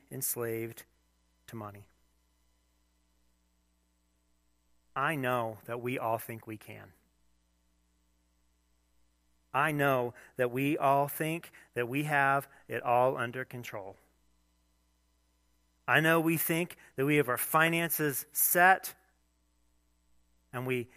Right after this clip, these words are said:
invest it, and we invest it, and we invest it. But what Jesus is telling us here is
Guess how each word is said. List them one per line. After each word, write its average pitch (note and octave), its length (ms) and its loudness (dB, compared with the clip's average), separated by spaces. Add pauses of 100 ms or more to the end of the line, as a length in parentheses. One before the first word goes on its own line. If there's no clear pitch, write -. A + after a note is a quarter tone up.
(120)
invest C#3 520 2
it, E3+ 140 4
and B2+ 120 -4
we B2+ 120 0
invest C3+ 440 6
it, D3+ 100 2
and A#2+ 140 -6
we B2 120 -2
invest B2 440 2
it. D3+ 160 2 (2250)
But D#3+ 80 -6
what E3 140 -4
Jesus F#3 360 -2
is D#3 120 -2
telling F3 380 -2
us C#3 140 0
here C#3 300 0
is B2 200 -4